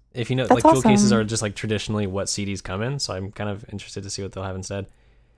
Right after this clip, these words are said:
Speaker 1: And they're working to minimize the impact of vinyl production. Yeah, that's very cool. Um, the vinyl are gonna be wrapped in paper packaging.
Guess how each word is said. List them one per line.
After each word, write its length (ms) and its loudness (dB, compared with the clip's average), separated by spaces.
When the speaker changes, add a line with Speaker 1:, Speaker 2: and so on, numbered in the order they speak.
Speaker 1:
And 200 -4
they're 200 -2
working 360 -6
to 320 -4
minimize 480 -4
the 100 -10
impact 240 -8
of 80 -6
vinyl 220 -2
production. 420 -8
Yeah, 280 -2
that's 160 -2
very 220 -2
cool. 400 -6
Um, 580 -6
the 360 0
vinyl 300 2
are 140 2
gonna 160 0
be 120 -2
wrapped 320 -2
in 220 -6
paper 260 0
packaging. 460 -2